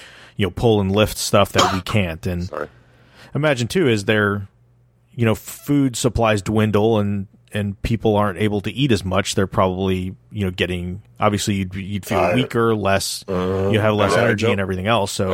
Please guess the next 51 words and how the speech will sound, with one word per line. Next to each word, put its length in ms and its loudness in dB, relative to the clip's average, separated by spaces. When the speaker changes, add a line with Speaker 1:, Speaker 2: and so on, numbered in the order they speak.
Speaker 2:
I, 40 2
Speaker 1:
again, 280 0
Speaker 2:
I 40 2
know 100 0
most 320 -2
people's 420 -2
brains 540 -2
probably 260 2
didn't 380 -10
go 240 -2
here 340 2
when 220 2
she 160 -12
said 260 2
she 80 -4
wanted 180 2
to 40 -16
go 120 4
get 140 0
the 80 2
horses, 680 0
but 360 2
at 180 0
the 160 0
end, 340 2
what 200 -2
they 200 2
end 120 0
up 120 -4
doing 280 0
with 160 -4
one 120 2
of 60 2
the 80 2
horses 460 -2
is 200 -12
why 420 2
I 140 -4
thought 300 -4
she 120 -12
wanted 220 -6
to 60 -16
go 160 0
get 140 0
the 80 -4
horses 260 -6
Speaker 1:
Oh, 200 0
yeah. 240 0
Speaker 2:
until 180 -4
she 180 -16
said 400 -2